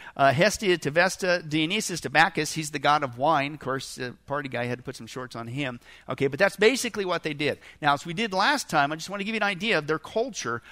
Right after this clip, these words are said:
polytheistic, just like the Greeks. They just changed the names.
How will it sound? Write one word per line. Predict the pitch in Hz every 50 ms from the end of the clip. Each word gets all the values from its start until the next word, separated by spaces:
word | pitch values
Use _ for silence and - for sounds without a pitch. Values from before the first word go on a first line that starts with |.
| - - -
polytheistic, | - - 160 196 220 247 233 190 - 214 202 196 196 185 - 196 185 165 143
just | 127 143 202 214 - -
like | - 208 -
the | 214
Greeks. | 185 156 143 143 139 139 - - - - - - - _
They | - 131
just | 131 156 170 160 -
changed | - - 202 226 233 220 208
the | 233 208
names. | 156 135 127 127 127 131 -